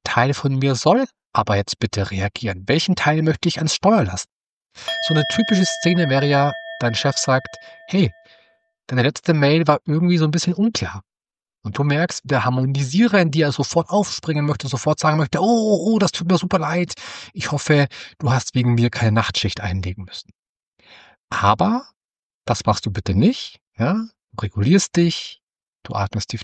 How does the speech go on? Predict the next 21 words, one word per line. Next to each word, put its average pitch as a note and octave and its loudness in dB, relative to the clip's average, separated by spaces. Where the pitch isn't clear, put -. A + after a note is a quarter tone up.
durch, E3+ 2
du - -10
benutzt F#2+ -2
das - -6
Gummibandel B2+ 2
und A2 -2
dann A2 2
lässt G2 -4
du B2+ -8
den B2+ 2
Erwachsenen B2+ 0
in A#2+ 0
dir A#2+ 2
zum A2 -4
Vorschein G2+ 0
kommen D3+ 0
und C3 -2
sagst A#2+ 0
zu - -10
deinem B2 0
Chef, - -6